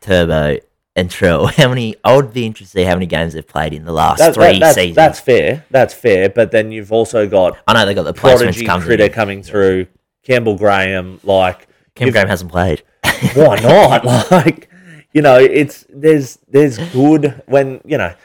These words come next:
Speaker 2: you think back ten years ago when we were picking Steve Turner and fucking Origin, like
Speaker 1: <laughs> Nathan Merritt.
Speaker 2: Nathan, like, times are different now, and we're still just
Speaker 1: Ah.
Speaker 2: tossing up the same shit.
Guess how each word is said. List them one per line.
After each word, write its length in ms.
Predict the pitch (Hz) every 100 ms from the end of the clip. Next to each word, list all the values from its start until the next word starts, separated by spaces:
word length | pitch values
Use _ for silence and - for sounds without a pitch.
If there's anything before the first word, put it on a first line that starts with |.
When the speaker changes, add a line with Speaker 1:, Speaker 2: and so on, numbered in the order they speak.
| _ _
Speaker 2:
you 100 | 127
think 200 | 127 151 139
back 200 | 127 -
ten 240 | 127 113
years 240 | 117 123
ago 300 | 113 107 98
when 180 | 98 98
we 60 | 98
were 60 |
picking 260 | 92 110 92
Steve 300 | _ 107 95
Turner 480 | - 101 101 98 90
and 180 | 85 64
fucking 380 | _ 98 87 98
Origin, 420 | 92 87 87 87
like 440 | 98 92 92 -
Speaker 1:
<laughs> 40 | -
Nathan 280 | 104 107 90
Merritt. 320 | 92 117 - - 135
Speaker 2:
Nathan, 400 | 151 151 156 147
like, 220 | 151 143
times 400 | 147 180 202 156
are 60 | 131
different 500 | - 156 - 185 110
now, 340 | 101 85 90 -
and 340 | 117 117 113
we're 120 | 113 117
still 800 | - - - 131 127 127 127 _ _ _ _ -
just 160 | 113 -
Speaker 1:
Ah. 120 | - 98
Speaker 2:
tossing 380 | 117 113 - 110
up 140 | -
the 60 | -
same 340 | 107 104 113
shit. 600 | - - - 98 117 -